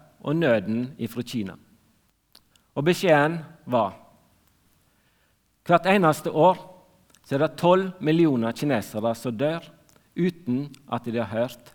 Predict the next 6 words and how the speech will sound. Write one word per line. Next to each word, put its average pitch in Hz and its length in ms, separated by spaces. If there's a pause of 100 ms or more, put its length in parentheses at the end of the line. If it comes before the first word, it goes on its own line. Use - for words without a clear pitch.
evangeliet." 110 540 (2750)
Tolv 180 320 (220)
millioner 123 640 (100)
kinesere. 104 540 (2250)
Det 156 180
rørte 160 420